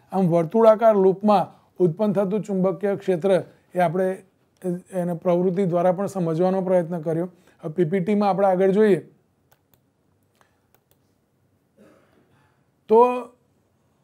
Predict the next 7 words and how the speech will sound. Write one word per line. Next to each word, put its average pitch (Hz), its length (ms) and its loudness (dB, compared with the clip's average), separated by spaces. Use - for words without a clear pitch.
સોલેનોઇડ 214 760 6
પણ 233 140 0
એક 226 280 -4
આ 220 180 2
જ 226 100 -4
પ્રકારનું 214 680 0
એક, 214 260 -4